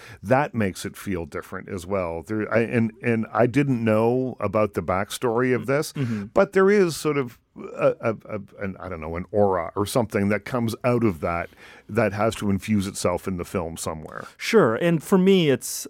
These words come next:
Speaker 2: you know, the, the thing I always tell, you know, my friends and other filmmaking collaborators and, you know, anybody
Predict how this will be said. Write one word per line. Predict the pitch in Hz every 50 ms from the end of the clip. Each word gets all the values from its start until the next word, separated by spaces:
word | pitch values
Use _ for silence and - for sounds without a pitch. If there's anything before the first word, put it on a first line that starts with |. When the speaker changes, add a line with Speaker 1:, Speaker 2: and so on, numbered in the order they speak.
| _
Speaker 2:
you | - 170
know, | 165 135 131
the, | 120 123 -
the | - 139 139
thing | - 196 190 156
I | 139 143
always | 151 143 123 120 117 -
tell, | - - 123 110 110 107 107 -
you | - 160
know, | 135 117 104
my | 104 101 101 101
friends | - - - 123 117 113 113 113 113 113 104
and | 110 98 98 92
other | 95 110 107 107 104 101 101 98 - -
filmmaking | - - 143 127 113 113 107 - 107 101
collaborators | - 123 113 110 107 107 110 107 107 104 104 104 104 104 104 104 101 101
and, | 95 92 90 85 _ _ _ _ _ _ _ _ _
you | - 139
know, | 117 110
anybody | 107 113 123 113 104 117 110 113 110 107 107 104